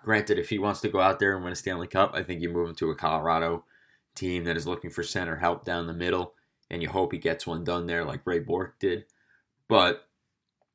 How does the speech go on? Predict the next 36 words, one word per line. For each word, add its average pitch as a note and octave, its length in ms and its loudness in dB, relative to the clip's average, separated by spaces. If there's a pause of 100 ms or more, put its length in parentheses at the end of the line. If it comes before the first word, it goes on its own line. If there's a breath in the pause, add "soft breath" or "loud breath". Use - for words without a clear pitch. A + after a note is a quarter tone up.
(340)
you B2 120 6
just C#3 180 2
ha-, D3+ 180 10
you C3+ 160 10
have C3+ 120 10
to D#3 80 4
bring C3 240 6
in C3 80 4
the A2+ 100 4
right G#2 260 8
players G#2+ 340 8
up - 140 -2
front. F2+ 300 -2
I, F2+ 220 2
I G2+ 40 2
think C3 200 -2
the - 40 -4
Flyers A2 380 8
have G2 220 -2
tried A2+ 300 8
their A#2+ 100 4
best G#2 340 6
to G2 60 0
s-, - 280 -6
solidify G#2+ 460 4
the G2 80 0
defense. F#2+ 480 0 (220 soft breath)
Rasmus F#2 360 -2
Ristolainen, F#2+ 580 0
another F2 300 -2
name F2+ 180 -2
I F2+ 60 -4
forgot F2 320 -2
to F2 60 -4
mention, F2+ 380 -6
who F2 280 0